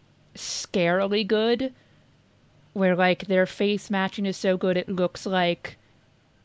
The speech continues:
a real person when you see pictures of it, but their Chewbacca, there's just something off about it.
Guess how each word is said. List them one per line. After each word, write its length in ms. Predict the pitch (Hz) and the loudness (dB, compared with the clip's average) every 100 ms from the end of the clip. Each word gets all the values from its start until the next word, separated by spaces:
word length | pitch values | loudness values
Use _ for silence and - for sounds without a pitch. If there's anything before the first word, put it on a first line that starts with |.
| _ _ _ | _ _ _
a 100 | 208 | -2
real 280 | 190 190 185 | 2 2 2
person 500 | 185 202 196 233 226 | 2 0 0 -2 -2
when 100 | 226 | -2
you 80 | 220 | -4
see 180 | 208 240 | -4 -4
pictures 360 | 220 214 254 | -4 -2 -2
of 140 | 254 277 | -2 0
it, 160 | 294 - | 0 -2
but 100 | 233 | -4
their 120 | 233 | -4
Chewbacca, 600 | - 247 233 285 294 - | -4 -2 -2 -2 -2 -4
there's 120 | 214 | -4
just 240 | 254 247 | -4 -6
something 360 | - 240 240 247 | -4 -6 -4 -4
off 300 | 202 190 - | -2 -2 -4
about 320 | 190 175 175 | -6 -4 -4
it. 140 | - | -6